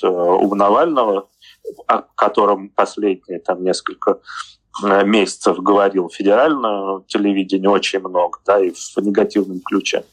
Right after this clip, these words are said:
То есть здесь, конечно, и антирейтинг у него даже чуть больше, чем, э, по стране в целом, но именно потому, что здесь просто поляризация больше в Москве.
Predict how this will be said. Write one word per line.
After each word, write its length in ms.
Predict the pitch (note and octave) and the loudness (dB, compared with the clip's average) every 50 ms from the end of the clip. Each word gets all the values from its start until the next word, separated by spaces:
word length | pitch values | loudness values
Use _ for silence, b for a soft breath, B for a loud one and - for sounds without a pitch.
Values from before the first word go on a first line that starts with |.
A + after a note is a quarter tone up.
| _ B B B B B B - | _ B B B B B B 0
То 80 | - | 2
есть 140 | G#2+ F#2+ F#2+ | 2 2 0
здесь, 340 | G2 F#2+ A2 A#2+ C#3 C#3 - | 0 0 2 2 2 2 0
конечно, 640 | - - G2 G2+ G#2 A2 G#2+ - - A2 G#2+ G2+ | 0 0 0 2 2 0 0 0 0 0 0 2
и 280 | G2+ - - G#2+ G2+ G#2 | 0 0 0 2 2 4
антирейтинг 760 | G#2 G2+ G#2 G#2 - A2 G#2+ A2 G#2 F#2 - G2 F2 - - | 4 2 2 2 2 2 4 4 2 2 0 -6 -8 -6 -8
у 80 | F#2+ | -8
него 320 | F2+ E2+ E2+ E2+ E2+ E2+ - _ | -6 -4 -2 -2 -4 -4 -4 _
даже 320 | F#2+ G2 F2+ F#2 F#2+ F#2 - | 0 0 2 0 -2 -2 -2
чуть 180 | - - A#2+ G#2 | -4 -4 -4 -2
больше, 400 | G2 G2 A#2 C#3+ D#3+ - - A2+ | 0 2 2 2 2 0 -2 -4
чем, 480 | - - - G#2 G#2 G#2 G#2 G#2 G2+ G#2 | -4 -2 0 0 0 0 -2 -4 -2 0
э, 140 | G2+ G2 F#2+ B B B B B B B _ _ | 0 0 -2 B B B B B B B _ _
по 80 | - G2+ | -2 -2
стране 400 | - - A2+ G#2 G2 G#2 G#2 G2+ | 0 2 2 2 2 2 0 -2
в 40 | |
целом, 300 | - - - F3+ - - | 0 0 2 2 2 2
но 140 | B2 A#2 B2 | 0 0 0
именно 400 | C3 D#3 F3 E3 D3+ C#3 A#2+ A2 | 2 2 0 0 -2 -2 -2 -4
потому, 340 | - - _ A#2 A2 A#2 B2+ | -6 -2 _ 0 0 0 -2
что 320 | A#2+ - - - G2+ G2 | -4 -4 -2 0 2 2
здесь 240 | G2 F#2+ G#2 A2+ G#2 | 0 0 -2 -4 -4
просто 300 | - - - G2+ - _ | 0 -2 -2 -2 -4 _
поляризация 720 | - A#2+ G#2 G#2 G#2 A2 G2+ G2 F#2 E2+ - - - F#2+ - | 0 2 4 4 4 2 2 2 2 0 0 -4 -8 -8 -6
больше 340 | - - - - - - | -6 -8 -10 -10 -8 -10
в 60 | - - | -6 -6
Москве. 400 | F2+ - - _ _ - - | -6 -6 -6 _ _ -8 -8